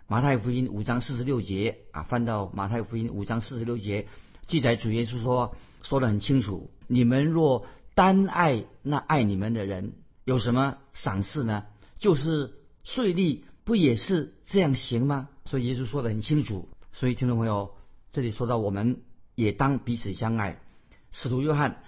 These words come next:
很认真地说，我们应当啊，我们应该这样做，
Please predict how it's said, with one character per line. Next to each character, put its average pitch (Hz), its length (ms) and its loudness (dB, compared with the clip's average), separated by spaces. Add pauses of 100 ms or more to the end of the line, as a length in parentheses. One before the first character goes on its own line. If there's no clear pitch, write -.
很 123 300 2
认 170 240 8
真 160 120 2
地 139 120 0
说， 151 400 2 (320)
我 113 100 2
们 131 240 0
应 185 220 4
当 160 320 2
啊， 87 140 -6
我 110 100 2
们 160 180 2
应 185 140 -2
该 160 160 2
这 165 120 -2
样 113 140 0
做， - 320 -8